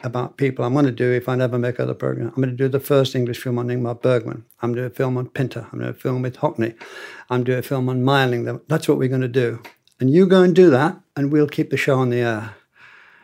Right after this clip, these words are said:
It was, it was a nightmare. You were so knackered trying to get it. I remember once <laughs> we wanted to do Simenon, so we flew, we were out on Saturday night then against Match of the Day. Thank you very much,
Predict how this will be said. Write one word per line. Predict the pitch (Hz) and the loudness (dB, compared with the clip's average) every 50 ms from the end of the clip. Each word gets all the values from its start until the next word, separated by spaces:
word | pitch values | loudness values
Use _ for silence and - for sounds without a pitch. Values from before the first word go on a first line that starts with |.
| _ - | _ -14
It | 156 196 | -10 -8
was, | 170 131 131 120 107 - - - - - | -6 -6 -6 -6 -6 -10 -12 -12 -14 -12
it | - 135 156 160 143 | -8 -8 -8 -6 -6
was | 127 127 123 131 | -6 -6 -6 -6
a | 135 135 | -6 -6
nightmare. | 147 160 180 196 190 - - 87 95 - - _ _ - - _ _ _ _ _ _ - - - - - _ _ _ _ _ | -4 -6 -8 -10 -12 -14 -16 -16 -16 -16 -18 _ _ -20 -20 _ _ _ _ _ _ -20 -20 -20 -20 -20 _ _ _ _ _
You | - - - | -14 -8 -4
were | 180 | -4
so | 170 - - - 220 220 214 202 190 180 | -4 -2 0 4 6 6 8 8 6 4
knackered | 170 170 175 170 175 196 214 214 202 - - 139 123 - - - - - _ | 2 0 0 0 2 4 4 4 2 2 0 -2 -2 -4 -8 -18 -20 -20 _
trying | - - 147 135 131 127 | -10 -8 -6 -6 -4 -4
to | 151 | -4
get | 139 160 160 151 | -2 0 0 0
it. | 139 135 131 _ _ - _ _ _ _ - | 0 -2 -4 _ _ -20 _ _ _ _ -6
I | - | -2
remember | 185 196 196 180 180 | 2 2 4 6 6
once | 175 180 180 - - - - - - - - _ | 6 6 6 4 2 0 -4 -6 -6 -6 -10 _
<laughs> | _ - | _ 0
we | 143 | 2
wanted | 139 147 165 170 175 160 | 4 4 4 4 2 0
to | 147 151 | 0 0
do | 143 151 151 | 0 0 0
Simenon, | 139 - - - 185 170 151 123 120 123 117 - _ - - - - - - - - _ _ _ - _ _ _ - | -2 -2 -6 -4 -2 0 0 0 0 -2 -6 -10 _ -20 -20 -20 -20 -20 -20 -20 -20 _ _ _ -20 _ _ _ -18
so | - - - 135 131 | -10 -4 0 0 0
we | 135 131 | 0 -2
flew, | 135 - - 170 175 175 175 175 175 170 170 - | -2 -2 0 2 4 6 6 6 6 4 2 -2
we | - 185 202 | -2 0 2
were | 220 214 | 2 2
out | 196 185 156 | 2 2 0
on | 147 139 | -2 -2
Saturday | - - 143 131 127 135 | -2 -2 -4 -2 -2 -2
night | 135 143 151 139 | -2 -2 -2 -2
then | - 131 120 127 | -4 -4 -4 -4
against | 135 139 147 139 - | -2 -2 -4 -4 -4
Match | 156 147 139 131 - | -2 -2 -2 -2 -2
of | 131 123 | -6 -6
the | 127 | -4
Day. | 123 135 123 120 | -2 -2 -2 -2
Thank | - 127 120 113 - | -2 -4 -6 -6 -6
you | 117 | -6
very | 110 120 120 123 117 | -6 -4 -4 -4 -4
much, | 113 117 117 - - - - | -6 -6 -8 -10 -14 -16 -16